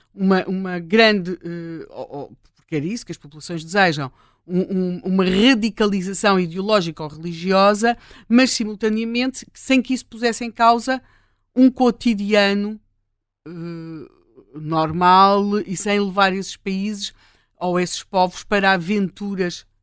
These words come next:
eh, eh, terroristas. Temos exemplos disso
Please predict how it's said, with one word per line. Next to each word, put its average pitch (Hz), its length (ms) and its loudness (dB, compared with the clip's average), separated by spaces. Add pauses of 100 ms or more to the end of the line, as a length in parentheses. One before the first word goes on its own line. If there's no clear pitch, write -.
(160)
eh, 160 180 -18
eh, 156 200 -12
terroristas. 151 500 -18 (440)
Temos 220 240 -8
exemplos 175 500 -8
disso 175 300 -14